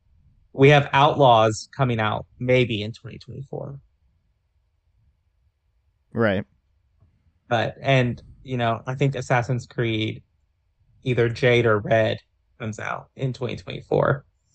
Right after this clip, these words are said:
Speaker 2: But Jade will be a mobile game, so that, I mean, if
Speaker 1: Yeah,
Speaker 2: that comes out,
Speaker 1: so
Speaker 2: that's not a contender or anything. But
Speaker 1: No,
Speaker 2: even
Speaker 1: so
Speaker 2: then, like, we don't know what next year's gonna hold for games, but it's not gonna be like what it was this year, where, like,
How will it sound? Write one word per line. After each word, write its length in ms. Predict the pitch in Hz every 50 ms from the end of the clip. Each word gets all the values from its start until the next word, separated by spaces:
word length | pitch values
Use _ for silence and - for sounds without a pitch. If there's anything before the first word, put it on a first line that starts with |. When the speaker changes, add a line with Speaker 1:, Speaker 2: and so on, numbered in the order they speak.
| _ _ _ _ _ - - _ _ _ _ _ _ -
Speaker 2:
But 120 | 131 131 131
Jade 200 | 147 165 165 147
will 100 | 131 117
be 120 | 113 110
a 60 | 104 101
mobile 260 | 101 101 101 98 104
game, 360 | 95 98 92 90 92 98 104 -
so 280 | - - - 92 92 92
that, 160 | 92 82 76
I 40 | 90
mean, 180 | 101 98 95
if 60 | 95 117
Speaker 1:
Yeah, 240 | 127 127 117 104
Speaker 2:
that 80 | - 131
comes 180 | 123 113 104 -
out, 80 | 101 98 92
Speaker 1:
so 160 | - - 139
Speaker 2:
that's 240 | 123 117 - - -
not 180 | 113 101 92
a 80 | 90 90
contender 680 | - - 87 - - 95 85 82 85 - - - 110 - -
or 60 | 85
anything. 480 | 90 90 90 85 - - 87 90 101 117
But 140 | - 135 127
Speaker 1:
No, 140 | 131 143 143
Speaker 2:
even 160 | 175 170 143
Speaker 1:
so 160 | 131 131 170 147
Speaker 2:
then, 80 | 135
like, 140 | 120 113 110 - - - - - - _ _ _ _ -
we 120 | 135 151
don't 240 | 156 151 143 120 117
know 260 | 127 127 127 135 135
what 180 | 135 135 - -
next 300 | 127 123 120 - - -
year's 220 | 127 127 123 127
gonna 240 | 127 120 113 113 110
hold 280 | 113 123 113 113 117
for 200 | - - 123 113
games, 600 | 117 117 110 107 107 110 110 117 123 131 127 -
but 300 | - _ - 117 107 -
it's 200 | - 107 101 - -
not 180 | 120 113 104
gonna 160 | 113 123 117 110
be 160 | 104 113 110
like 260 | 101 98 101 101 -
what 140 | 110 110 107
it 80 | 104 -
was 200 | - 123 135 156
this 240 | 202 233 - - -
year, 180 | 123 113 110
where, 320 | 107 107 110 110 110 113 113
like, 300 | 113 117 120 117 -